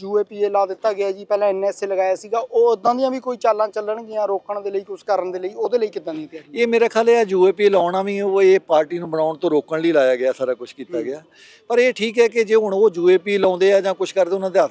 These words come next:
Speaker 2: ਤਾਕਤ ਹੈ, ਤੇ ਆਪਾਂ ਹੁਣ ਚੁੱਪ ਕਰਕੇ ਘਰ ਬਹਿ ਜਾਈਏ?
Speaker 1: ਹੂੰ।
Speaker 2: ਆਪਾਂ ਨੂੰ ਜ਼ੁਲਮ ਦੇ ਖਿਲਾਫ ਗੁਰੂ ਸਾਹਿਬ ਨੇ ਲੜਨ ਵਾਸਤੇ ਕਿਹਾ, ਆਪਾਂ ਲੜ ਰਹੇ ਹਾਂ, ਹਿੰਮਤ ਕਰਦੇ ਹਾਂ, ਹੋ ਸਕਦਾ ਸਾਡੇ 'ਤੇ ਵੀ ਕੱਲ੍ਹ ਨੂੰ ਯੂ ਏ ਪੀ ਏ ਕੀ, ਕੀ ਲਾ ਦੇਣ।
Speaker 1: ਹੂੰ।
Speaker 2: ਪਰ ਇਹ ਚੀਜ਼ ਹੈ ਕਿ ਆਪਾਂ ਇਹ, ਇਸ ਚੀਜ਼ ਤੋਂ ਡਰੀਏ ਤੇ ਫਿਰ ਆਪਾਂ ਗੁਰੂ ਦੇ ਸਿੱਖ ਨਹੀਂ ਹੋ ਸਕਦੇ। ਆਪਾਂ ਨੂੰ ਹੁਣ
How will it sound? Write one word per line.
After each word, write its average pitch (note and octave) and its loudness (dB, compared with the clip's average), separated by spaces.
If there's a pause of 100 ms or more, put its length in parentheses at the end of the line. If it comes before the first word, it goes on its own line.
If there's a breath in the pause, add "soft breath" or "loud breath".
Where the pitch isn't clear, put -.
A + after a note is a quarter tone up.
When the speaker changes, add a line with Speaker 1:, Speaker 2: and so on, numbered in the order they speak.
Speaker 2:
ਤਾਕਤ D#3+ -2
ਹੈ, F#3+ 0
ਤੇ F#3+ -2
ਆਪਾਂ F3+ -2
ਹੁਣ E3+ -10
ਚੁੱਪ E3+ -10
ਕਰਕੇ E3+ -6
ਘਰ D3+ -2
ਬਹਿ C#3+ -2
ਜਾਈਏ? D3+ -20 (220)
Speaker 1:
ਹੂੰ। D#3 -14 (160)
Speaker 2:
ਆਪਾਂ F3 -2
ਨੂੰ F3 -4
ਜ਼ੁਲਮ D#3+ -2
ਦੇ F3 0
ਖਿਲਾਫ D#3 2
ਗੁਰੂ D#3 -4
ਸਾਹਿਬ D#3 0
ਨੇ D#3+ -4
ਲੜਨ D3 -2
ਵਾਸਤੇ D3 -6
ਕਿਹਾ, D3+ -2 (360 loud breath)
ਆਪਾਂ D3 -6
ਲੜ C3 -4
ਰਹੇ D#3+ -2
ਹਾਂ, E3+ -10
ਹਿੰਮਤ D3 -10
ਕਰਦੇ D3+ -2
ਹਾਂ, D#3+ -6
ਹੋ C#3+ -4
ਸਕਦਾ C#3+ 0
ਸਾਡੇ D3+ -2
'ਤੇ E3+ -2
ਵੀ F3+ -4
ਕੱਲ੍ਹ E3+ 0
ਨੂੰ F3 -10
ਯੂ D#3 -2
ਏ D#3+ 0
ਪੀ D#3+ -4
ਏ - -4
ਕੀ, D#3 -8
ਕੀ D3+ -8
ਲਾ C#3 2
ਦੇਣ। D#3 -2
Speaker 1:
ਹੂੰ। E3+ -16
Speaker 2:
ਪਰ E3+ 4
ਇਹ F3+ 4
ਚੀਜ਼ F3 -8
ਹੈ F3+ -2
ਕਿ F3+ -2
ਆਪਾਂ E3+ -2
ਇਹ, E3+ -2
ਇਸ D3 -4
ਚੀਜ਼ E3 -16
ਤੋਂ F3+ -8
ਡਰੀਏ D#3+ 0
ਤੇ F3 -6
ਫਿਰ C#3+ -4
ਆਪਾਂ D#3 -4
ਗੁਰੂ C#3+ -6
ਦੇ D#3 -2
ਸਿੱਖ - -8
ਨਹੀਂ F#3+ -6
ਹੋ E3+ -6
ਸਕਦੇ। C3 -8
ਆਪਾਂ E3+ -8
ਨੂੰ E3 -10
ਹੁਣ D#3 -6